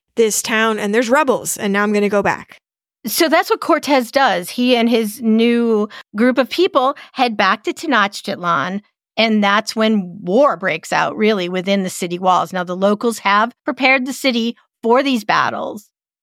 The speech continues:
Speaker 2: After about a week of fighting, Montezuma goes out either to tell his people to calm down or to give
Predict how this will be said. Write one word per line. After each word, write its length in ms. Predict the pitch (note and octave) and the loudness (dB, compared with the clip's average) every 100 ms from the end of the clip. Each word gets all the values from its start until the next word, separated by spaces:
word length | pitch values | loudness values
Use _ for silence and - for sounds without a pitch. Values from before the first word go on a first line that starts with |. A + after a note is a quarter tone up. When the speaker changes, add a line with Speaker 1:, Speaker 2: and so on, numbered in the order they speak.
| - | -4
Speaker 2:
After 280 | A#3 - | -2 2
about 220 | C#4+ B3 A#3 | 2 2 0
a 80 | |
week 380 | G#3 G3+ C4 C#4 - | -2 0 0 -2 -6
of 100 | C4 | -6
fighting, 760 | - A3 F#3+ E3+ D#3 D3 D#3 - _ _ - | -2 -2 -2 -4 -8 -8 -10 -14 _ _ -2
Montezuma 1040 | A3 A3 B3 C#4+ C4+ A#3+ A#3 G#3+ G3+ G3+ F#3+ | 2 4 2 0 0 0 2 2 2 0 0
goes 280 | A3+ A#3+ B3 | 0 2 2
out 260 | A3 G#3+ G#3 | 2 2 -2
either 260 | G3 F#3+ | -6 -4
to 180 | F3+ F3+ - _ | -6 -8 -12 _
tell 380 | - A#3+ C4+ D4 | -6 0 2 2
his 220 | D4 - | -2 -6
people 560 | - C4 - A#3+ A#3+ A#3+ - | -4 -4 0 2 2 -2 -10
to 480 | - A#3 G3 C#3 A2 - - | -4 -2 -2 -6 -16 -18 -2
calm 320 | B3+ C4 B3+ | 2 2 2
down 680 | A3+ A3 A3+ A#3 A#3 A#3 A#3 | 2 2 2 2 2 0 -4
or 500 | - G#3 G#3+ G3+ G#3 - - | -4 -2 2 0 -2 -12 -12
to 100 | G#3 | -4
give 200 | B3+ | 0